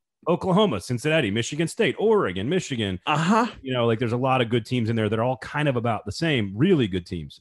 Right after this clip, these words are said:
Speaker 2: Um,
Speaker 1: Mm-hmm.
Speaker 2: I think to your point, uh, y-, you know, tune-up games is an interesting term. Nebraska is not
Speaker 1: Yeah.
Speaker 2: particularly good,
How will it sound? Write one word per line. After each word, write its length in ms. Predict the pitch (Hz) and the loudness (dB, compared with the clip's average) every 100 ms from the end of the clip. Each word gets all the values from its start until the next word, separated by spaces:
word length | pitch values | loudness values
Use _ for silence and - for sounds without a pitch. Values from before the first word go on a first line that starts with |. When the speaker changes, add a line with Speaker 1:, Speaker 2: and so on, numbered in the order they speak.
| - | -4
Speaker 2:
Um, 100 | 123 | 2
Speaker 1:
Mm-hmm. 180 | 139 104 87 _ _ _ _ _ _ _ _ _ _ _ | 2 2 -4 _ _ _ _ _ _ _ _ _ _ _
Speaker 2:
I 60 | 156 | 0
think 140 | 220 190 | 0 2
to 60 | |
your 100 | 202 | -2
point, 420 | - 156 151 139 | -2 -2 0 -2
uh, 60 | 123 - _ _ _ _ _ _ _ _ | -6 -12 _ _ _ _ _ _ _ _
y-, 100 | 123 - | -18 -6
you 80 | 143 | -2
know, 100 | 131 | -2
tune-up 360 | - 202 165 | 0 0 2
games 220 | 147 139 | 2 0
is 100 | 120 | 0
an 80 | 113 | 0
interesting 460 | 117 110 110 107 95 - - | -2 -4 -6 -6 -6 -14 -20
term. 640 | - 120 107 101 92 95 - | -6 -2 0 -2 -2 -6 -8
Nebraska 400 | 117 151 156 156 | -4 -2 -2 0
is 80 | 113 | 0
not 240 | 127 117 | 0 -2
Speaker 1:
Yeah. 180 | - 117 | -6 -2
Speaker 2:
particularly 500 | 165 - 113 101 90 - 101 | 0 0 0 -2 -4 -10 -2
good, 520 | 117 107 92 87 | 2 2 0 -2